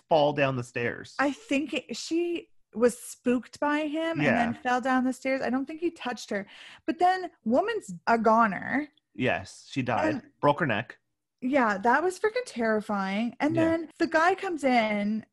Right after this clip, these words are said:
Speaker 2: and is more worried about the gold than his wife.
Speaker 1: I wrote that. I'm like, "Why does he not give a crap that his wife is dead?" Couldn't care less.
Speaker 2: The
Speaker 1: More
Speaker 2: leprechaun
Speaker 1: focus on the
Speaker 2: said
Speaker 1: gold
Speaker 2: that
Speaker 1: and leprechaun.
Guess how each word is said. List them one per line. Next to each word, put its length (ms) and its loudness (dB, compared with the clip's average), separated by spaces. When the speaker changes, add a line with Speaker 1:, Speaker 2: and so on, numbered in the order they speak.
Speaker 2:
and 460 4
is 120 2
more 440 2
worried 320 0
about 220 0
the 80 0
gold 680 0
than 340 4
his 240 0
wife. 800 0
Speaker 1:
I 160 4
wrote 460 4
that. 200 4
I'm 120 2
like, 160 0
"Why 320 2
does 160 -2
he 120 2
not 360 2
give 160 -2
a 100 -2
crap 480 -2
that 140 -2
his 200 0
wife 380 0
is 160 -6
dead?" 320 -10
Couldn't 480 4
care 280 0
less. 480 0
Speaker 2:
The 100 4
Speaker 1:
More 260 8
Speaker 2:
leprechaun 180 6
Speaker 1:
focus 160 0
on 80 0
the 80 4
Speaker 2:
said 240 8
Speaker 1:
gold 100 4
Speaker 2:
that 40 4
Speaker 1:
and 100 2
leprechaun. 600 -4